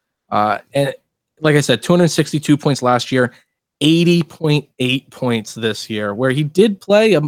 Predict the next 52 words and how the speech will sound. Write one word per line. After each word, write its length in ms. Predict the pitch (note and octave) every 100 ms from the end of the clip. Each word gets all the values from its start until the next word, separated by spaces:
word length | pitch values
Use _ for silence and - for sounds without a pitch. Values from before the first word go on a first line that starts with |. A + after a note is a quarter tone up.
| - _ D3
a 60 |
fair 420 | - - F3+ F3 E3+
amount 300 | D#3 C#3+ B2+
of 80 |
games. 460 | A#2 A#2 F#2 - - _ _ _ _
But, 220 | C3+ C3 D#3
uh, 80 | - -
outside 500 | D#3+ A3+ - F#3+ G3
of 80 | E3
a 60 |
dynasty 560 | B2+ A#2+ A#2 C#3+ D3+ F#3
league, 340 | F3+ G3+ G#3 - _ _ _
you, 140 | D3 D3 _ _
you 160 | D#3
really 300 | C#3+ A3 C#4
aren't 180 | E3+ E3
holding 420 | - C3+ A#3 G#3+
him. 200 | G2 - _
Like, 140 | D#3 D3
he's, 220 | E3 C3+
he, 240 | D3+ E3+
you 140 | E3+ D3+
can't 380 | - G3 G#3
keep 220 | - G3 F#3
him 120 | F3
on 120 | E3
your 80 | D3
roster 420 | C#3 F3+ - C3
with 120 | A2+
how 200 | - D3
many, 320 | E3+ F3 E3 - _ _ _
with 160 | D3+ D3
the 180 | D3+ -
edge 280 | E3 F#3+ C3
really 320 | C3+ D#3+ D#3+
coming 400 | - D#3 D#3+ D3+
off 220 | D3 -
of 100 | C#3
a 60 | A#2+
waiver 320 | B2+ D3+ B2
wire. 180 | A2 G2+
You 120 | B2
don't 160 | E3+
win 180 | F#3 G3+
the, 160 | F3 D3 _
the, 320 | D#3+ D3 C3+ D3
the 80 |
league, 240 | C#3 D#3+ D#3
you 120 | D3 C3+ -
know, 180 | C#3 A#2
draft 340 | C3+ D3 D#3
day. 260 | G2+ E2